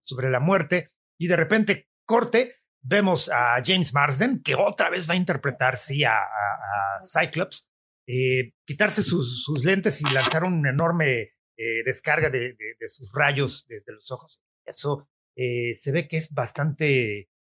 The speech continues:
eh, doloroso, eh, la imagen, muy oscura. Entonces, está interesante y es una de las películas que sí llaman mi atención. Parece ser que, mm, pues, Marvel, para volver a tener, eh,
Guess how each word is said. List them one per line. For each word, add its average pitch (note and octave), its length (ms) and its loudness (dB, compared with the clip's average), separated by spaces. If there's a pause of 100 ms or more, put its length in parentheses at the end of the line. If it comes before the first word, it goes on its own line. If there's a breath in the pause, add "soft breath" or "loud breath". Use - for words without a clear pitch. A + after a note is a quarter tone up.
(140)
eh, G#2+ 480 -8
doloroso, C#3 760 0 (100)
eh, G#2 200 -10
la A2 100 -6
imagen, B2 540 -6 (140)
muy C#3 120 -2
oscura. C3+ 580 -4 (720)
Entonces, B2 420 -14 (760)
está - 140 -10
interesante D3 720 -4
y C3 120 0
es C#3+ 120 0
una E3 140 6
de D3 80 4
las B2+ 140 0
películas D3 440 -4
que F#3+ 100 -4
sí E4 420 4
llaman B3 280 2
mi G#3+ 80 4
atención. E3+ 500 0 (300)
Parece D3 320 0
ser F#3+ 280 2
que, F3+ 540 2 (160)
mm, B2+ 580 -4
pues, C3 240 -4
Marvel, G#3 440 4
para D3 160 4
volver C#3 320 2
a E3+ 120 0
tener, B2 520 0 (180)
eh, A2+ 800 -2